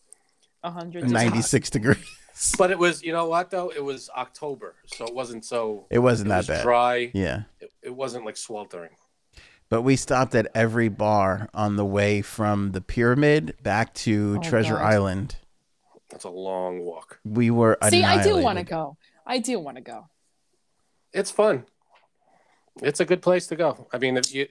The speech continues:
Speaker 3: the pools,
Speaker 1: Ah, if
Speaker 3: by the
Speaker 1: only I
Speaker 3: sea,
Speaker 1: had a
Speaker 3: just the
Speaker 1: time
Speaker 3: pools itself.
Speaker 1: machine.
Speaker 2: Yeah, but we're, you go now, it's not, you ca-, you didn't go in your twen-, it's different. You're gonna be
Speaker 1: Yeah,
Speaker 2: old.
Speaker 1: exactly. Like I said, I'm gonna go in my time,
Speaker 3: Old
Speaker 1: I'm gonna
Speaker 3: people
Speaker 1: go
Speaker 3: go to
Speaker 1: to
Speaker 3: Vegas.
Speaker 1: my time machine, yeah.
Speaker 2: Yeah,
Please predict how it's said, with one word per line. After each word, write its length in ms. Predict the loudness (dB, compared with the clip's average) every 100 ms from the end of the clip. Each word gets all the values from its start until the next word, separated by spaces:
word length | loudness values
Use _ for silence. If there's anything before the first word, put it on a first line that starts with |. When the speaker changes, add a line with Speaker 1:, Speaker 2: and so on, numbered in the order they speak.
| _ _ _ _ _ _ -20 _ _
Speaker 3:
the 60 | -18
pools, 400 | -4 2 6 6
Speaker 1:
Ah, 180 | 4 4
if 40 | 6
Speaker 3:
by 60 |
the 60 | 6
Speaker 1:
only 200 | 6 4
I 20 |
Speaker 3:
sea, 40 | 2
Speaker 1:
had 100 | -2
a 40 |
Speaker 3:
just 140 | -4 -4
the 60 |
Speaker 1:
time 100 | -2
Speaker 3:
pools 200 | -2 -2 -4
itself. 260 | -6 -6 -6
Speaker 1:
machine. 80 | -14 _ -4
Speaker 2:
Yeah, 240 | 0 2
but 140 | 0 2
we're, 140 | 2 4
you 200 | 4 6
go 200 | 6 8
now, 460 | 8 8 6 4
it's 260 | 2 -2 0
not, 440 | 4 4 4 0
you 140 | -6 -6
ca-, 240 | -8 -8 -4
you 360 | 0 4 4
didn't 320 | 4 2 2
go 260 | 4 6 6
in 80 | 4
your 100 | 0
twen-, 220 | -2 -2
it's 180 | -2 -2
different. 480 | -2 -2 -2 -8 -4
You're 220 | 2 2
gonna 200 | 4 2
be 180 | 2 0
Speaker 1:
Yeah, 300 | 4 4 4
Speaker 2:
old. 120 | 0 -10
Speaker 1:
exactly. 520 | -8 -6 -4 -6 -8 -12 -10 -4
Like 100 | -2
I 40 |
said, 160 | 2 0
I'm 80 | 0
gonna 140 | -6
go 160 | -8 -6
in 60 |
my 100 | -8
time, 260 | -6 -2 0
Speaker 3:
Old 140 | 2
Speaker 1:
I'm 40 | 2
gonna 100 | -2
Speaker 3:
people 140 | -2
Speaker 1:
go 60 | -2
Speaker 3:
go 80 | -4
to 40 |
Speaker 1:
to 60 | -6
Speaker 3:
Vegas. 200 | -10 -8
Speaker 1:
my 180 | -8 -8 -18 _ -14
time 240 | -8 -8
machine, 320 | -8 -12 -12 -8
yeah. 200 | -8 -10 _ _
Speaker 2:
Yeah, 260 | 0 2